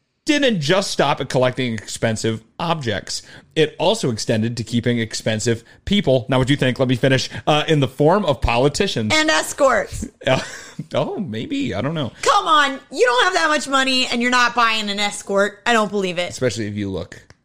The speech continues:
Speaker 2: Like that.
Speaker 1: Like, he had a wife and some kids, but I don't think she's
Speaker 2: That doesn't
Speaker 1: hopping up on there anymore.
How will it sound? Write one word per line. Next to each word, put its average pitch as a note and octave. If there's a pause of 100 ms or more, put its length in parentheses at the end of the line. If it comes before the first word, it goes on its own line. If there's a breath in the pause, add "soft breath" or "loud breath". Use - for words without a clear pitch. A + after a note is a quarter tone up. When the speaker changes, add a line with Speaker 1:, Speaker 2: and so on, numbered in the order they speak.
(140)
Speaker 2:
Like G3
that. E3+
Speaker 1:
Like, G#2+
he B2
had A3
a C#3+
wife A2
and A2
some A2
kids, E2+
but D2
I F2+
don't F2+
think D2+
she's E2+
Speaker 2:
That -
doesn't C#2+
Speaker 1:
hopping -
up D2
on D2
there C#2
anymore. D#2+